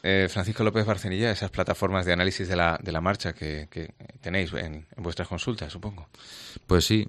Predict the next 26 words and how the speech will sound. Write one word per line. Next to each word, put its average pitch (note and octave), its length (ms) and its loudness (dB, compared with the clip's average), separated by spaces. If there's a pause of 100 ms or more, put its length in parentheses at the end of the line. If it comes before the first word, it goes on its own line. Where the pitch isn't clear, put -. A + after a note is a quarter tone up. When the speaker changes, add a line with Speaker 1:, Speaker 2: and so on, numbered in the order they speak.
(100)
Speaker 2:
sí, - 180 0
porque D#2+ 560 4 (100)
a D2 220 -2
través E2+ 180 4
de G2+ 60 4
esas G#2 160 2
plataformas A2+ 840 2 (240)
se D2+ 200 -4
hace D#2+ 160 0
un E2 80 4
estudio F2 340 2
de F2 60 6
la F2+ 100 4
marcha, G2 320 2
de F2+ 80 4
la D#2 80 0
pisada, G#2 480 0 (500)
y D2+ 120 -2
se D#2 140 0
detectan D2+ 720 2 (240)
las D2 400 -2
zonas, F#2+ 640 0
mm, D#2+ 580 0
verdaderamente E2 540 2
de D#2 100 2
apoyo, F#2+ 460 2